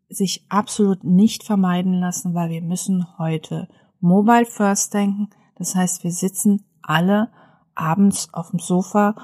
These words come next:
und schauen auf unserem Handy und diese Seiten müssen da funktionieren. Das heißt, wir denken hier nicht über, ähm, die mobile Version ist nicht die abgespeckte Desktop-Variante, sondern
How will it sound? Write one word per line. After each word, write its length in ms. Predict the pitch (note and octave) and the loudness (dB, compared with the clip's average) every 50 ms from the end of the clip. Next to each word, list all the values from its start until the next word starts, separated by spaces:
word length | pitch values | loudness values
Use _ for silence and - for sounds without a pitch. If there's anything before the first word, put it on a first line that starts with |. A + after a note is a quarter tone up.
| - - _ | -20 -16 _
und 140 | - E3+ - | -8 -8 -6
schauen 260 | - - F3+ F3+ F#3 | -2 0 2 2 2
auf 100 | F3+ - | 2 2
unserem 320 | - F3+ F3 F#3+ F3 E3+ E3 | 0 -2 0 0 0 -2 -2
Handy 460 | - - F#3 F#3 F#3 F3 D#3 - - | -2 0 2 4 4 4 2 -2 -4
und 140 | - E3+ D#3+ | -6 -6 -6
diese 180 | E3 F3 E3 E3 | -4 -4 -4 -4
Seiten 400 | - E3 D#3 E3 E3+ - F3 E3+ | -2 -2 -2 0 2 2 4 4
müssen 280 | E3+ E3+ - - F3 | 4 2 2 0 0
da 120 | E3+ D#3+ D#3+ | 0 0 -2
funktionieren. 720 | - - E3+ E3+ - - - E3 E3 E3 E3 D#3 D3+ D#3+ - _ _ _ _ _ - - _ _ _ - | -2 -4 -4 -4 -4 -2 -2 0 2 2 2 0 -2 -4 -8 _ _ _ _ _ -20 -20 _ _ _ -14
Das 180 | E3 - - | -12 -8 -4
heißt, 280 | F3 E3+ F3 - - - | -4 -4 -4 -4 -4 -4
wir 80 | F3+ | -4
denken 360 | E3+ - F3+ F#3+ F#3+ - G3 F3+ | 0 2 2 2 2 0 -2 -2
hier 180 | F3 F3+ F3 | 0 2 2
nicht 420 | E3+ F3 F3+ G3+ G#3 G#3 - - - | 4 4 4 4 2 2 -2 -8 -6
über, 380 | - F3+ F3 F3 E3 E3 - _ _ _ _ _ _ _ _ _ _ _ _ E3+ | -4 -2 0 0 0 -2 -4 _ _ _ _ _ _ _ _ _ _ _ _ -2
ähm, 340 | E3 D#3 D#3 D3+ D3+ - - | -2 -2 -2 -2 -4 -6 -8
die 200 | E3 - F3+ E3+ | -8 -6 -4 -2
mobile 400 | F3 E3+ E3+ - G3 G3+ G#3 F3+ | 0 0 2 2 4 4 4 4
Version 420 | F3+ F3 E3+ F3 F3 F3 F3 F3 | 4 2 2 2 2 0 0 0
ist 160 | D#3+ - - | 0 0 0
nicht 240 | F3 F#3+ G3 - - | 0 0 0 0 -4
die 100 | G3 - | -8 -8
abgespeckte 640 | - F3 - - F3 - - - E3 E3 - - - | -8 -8 -8 -8 -8 -8 -6 -6 -8 -8 -8 -10 -12
Desktop-Variante, 1200 | - - F3 F#3 - - - - G3 G3 - F#3 F3+ F3 F3+ F3 E3+ E3+ E3+ E3+ - F3 E3+ E3+ F3 - - _ _ _ _ _ | -6 -2 -2 -2 -2 -2 -4 -6 -8 -4 -2 -2 0 0 2 0 0 0 0 -2 -2 -2 -4 -4 -4 -8 -12 _ _ _ _ _
sondern 640 | - - - E3+ E3 E3+ F3 F3+ F3+ F3 F3 - | -12 -6 -2 0 2 2 4 2 2 2 0 -2